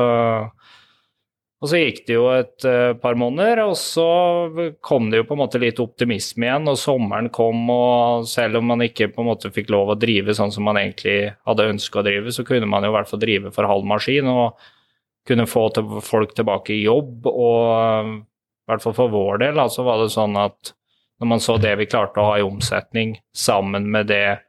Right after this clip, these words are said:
vi fikk hjelp av staten, så klarte vi å få det til å gå sånn noenlunde rundt i en del måneder.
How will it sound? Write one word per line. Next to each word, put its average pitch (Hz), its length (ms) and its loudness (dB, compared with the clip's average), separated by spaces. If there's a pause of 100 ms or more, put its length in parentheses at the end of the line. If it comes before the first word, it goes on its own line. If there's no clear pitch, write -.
(200)
vi 113 80 -8
fikk 110 200 -2
hjelp 101 240 0
av 104 80 0
staten, 110 420 -2
så 117 480 0
klarte 110 260 0
vi 104 80 0
å 104 80 -2
få 98 220 0
det 98 120 -6
til 104 120 2
å - 20 -2
gå 101 200 0
sånn 101 340 -2
noenlunde 98 800 0
rundt 120 520 -6
i 117 240 2
en 107 380 -2
del 110 180 0
måneder. 123 360 0